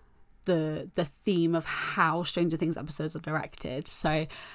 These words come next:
um, I'm really excited about this. I haven't seen many people talking about it. It was officially announced, um, but it kind of, like, was, like, lost. The news was kind of lost a little bit, but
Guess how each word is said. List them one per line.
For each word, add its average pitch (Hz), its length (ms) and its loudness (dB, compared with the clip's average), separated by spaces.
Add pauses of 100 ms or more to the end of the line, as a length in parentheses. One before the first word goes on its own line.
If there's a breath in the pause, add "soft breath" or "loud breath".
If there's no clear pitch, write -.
(160 loud breath)
um, 160 340 2
I'm 302 140 12
really 294 160 12
excited 175 400 2
about 160 300 0
this. 170 260 0
I 147 80 2
haven't 220 300 6
seen 190 360 6
many 180 220 6
people 170 220 0
talking 170 320 0
about 151 260 0
it. 147 100 -2
It 156 140 2
was 202 160 8
officially 170 540 2
announced, 151 760 -2
um, 156 560 2 (440 loud breath)
but 151 320 4
it 170 100 2
kind 170 240 4
of, 170 200 -2
like, 156 180 0
was, 160 200 -2
like, 156 180 0 (140)
lost. - 800 0
The 170 160 6
news 165 340 8
was 156 80 -6
kind 180 180 2
of 160 60 4
lost 170 240 0
a 160 60 4
little 135 220 -2
bit, - 340 -8
but 143 180 2